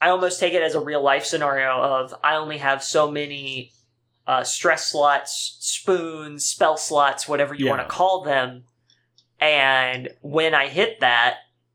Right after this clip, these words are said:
Speaker 1: I, I quirk out and then I'm done for the day, which is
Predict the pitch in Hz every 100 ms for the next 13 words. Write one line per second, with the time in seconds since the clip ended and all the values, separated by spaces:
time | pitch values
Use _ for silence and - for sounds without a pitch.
0 | _ _ _ _ _ _ - 147 143 139
1 | 120 - 147 147 185 165 156 180 170 -
2 | 147 143 131 127 147 147 135 139 120 120
3 | 87 73 - 147 143 127